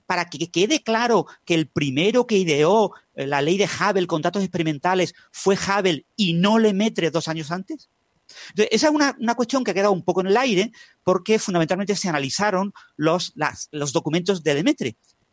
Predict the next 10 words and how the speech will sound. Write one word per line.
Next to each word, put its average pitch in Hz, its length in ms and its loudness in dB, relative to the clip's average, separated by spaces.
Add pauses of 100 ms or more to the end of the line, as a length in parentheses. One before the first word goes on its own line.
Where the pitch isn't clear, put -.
(140)
Eh, 139 540 0
y, 139 280 -2
y 175 80 2
esos 214 160 0
documentos 254 440 0
son 220 180 0
cartas 226 640 -4 (180)
que 185 120 0
recibe 156 640 0
Lemaitre. 110 420 -6